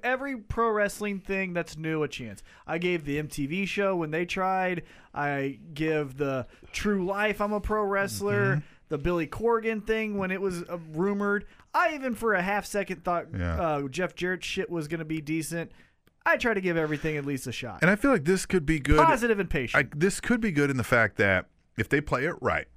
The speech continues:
Speaker 2: and they show, so it's an out-of-work actress, right? And she's struggling, and she finds one last shot. Well, clearly this is gonna be more than she bargained for.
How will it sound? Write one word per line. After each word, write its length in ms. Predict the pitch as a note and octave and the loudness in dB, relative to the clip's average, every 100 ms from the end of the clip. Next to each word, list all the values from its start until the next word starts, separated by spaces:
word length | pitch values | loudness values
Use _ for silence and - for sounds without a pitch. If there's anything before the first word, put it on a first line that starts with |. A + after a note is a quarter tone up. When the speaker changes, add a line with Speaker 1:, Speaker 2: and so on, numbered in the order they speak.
| - - | -20 -6
Speaker 2:
and 100 | G2 | -4
they 120 | F#2 | -2
show, 580 | F2 - A2+ G2 F#2 F#2 - - - - _ | -2 2 4 4 4 2 -6 -20 -20 -20 _
so 160 | - B2 | -4 -2
it's 120 | G2+ | 0
an 40 | G#2+ | 2
out-of-work 320 | B2+ D3 D3 | 4 2 2
actress, 460 | A2+ E2 - - - | 0 -2 -12 -20 -8
right? 180 | F#2 F#2+ | -6 -4
And 100 | F#2+ | -6
she's 220 | - C3 B2 | -4 -4 -2
struggling, 500 | - G2+ D#2+ D#2+ D2+ | 2 2 2 -6 -8
and 100 | D#2+ | -4
she 120 | A2+ | -4
finds 280 | - G#2 F#2+ | 0 0 0
one 320 | G#2 A#2 B2 | 0 0 2
last 280 | B2 A#2+ A2 | 2 2 0
shot. 360 | - G#2 E2 - - - - | 0 0 0 -6 -20 -20 -4
Well, 140 | G#2 | -2
clearly 360 | G2 F#3+ F3+ B2 | 2 4 6 6
this 220 | G#2+ G#2+ | 4 2
is 60 | A2 | 2
gonna 160 | G#2 | 4
be 100 | G#2 | 4
more 220 | G#2 F#2 F#2 | 4 4 4
than 100 | G#2+ | 4
she 140 | - | 2
bargained 480 | E3 G#2 E2+ E2 D#2 | 4 4 2 0 -2
for. 340 | E2+ D2+ G#2 | -4 -4 -8